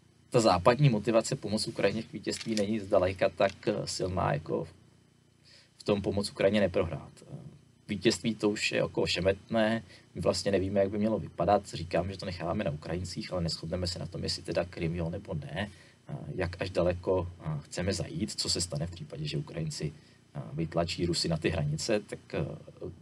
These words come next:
určitě jako nechceme, aby šli za tu hranici, ale zároveň Rusy jako nic ned-, nenutí k tomu, aby válku ukončili ve chvíli, kdyby ukrajinská armáda dosáhla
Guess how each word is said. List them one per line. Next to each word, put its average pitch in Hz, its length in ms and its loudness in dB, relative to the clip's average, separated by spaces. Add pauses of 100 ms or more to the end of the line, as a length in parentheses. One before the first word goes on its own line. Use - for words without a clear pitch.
určitě - 380 -4
jako 82 240 -2
nechceme, 82 360 -2
aby 82 220 -2
šli 85 280 0 (160)
za - 100 -4
tu 90 120 -6
hranici, 82 540 -2
ale 87 200 0 (360)
zároveň 82 400 0
Rusy 85 260 0
jako 87 140 0
nic 92 220 0
ned-, 87 320 0
nenutí 101 420 -2
k - 80 -10
tomu, 87 300 2 (240)
aby 95 120 2
válku 85 300 6
ukončili 95 460 0
ve 82 80 2
chvíli, 85 280 -2
kdyby 85 240 -2
ukrajinská 80 420 -4
armáda 85 300 -10
dosáhla 90 400 -4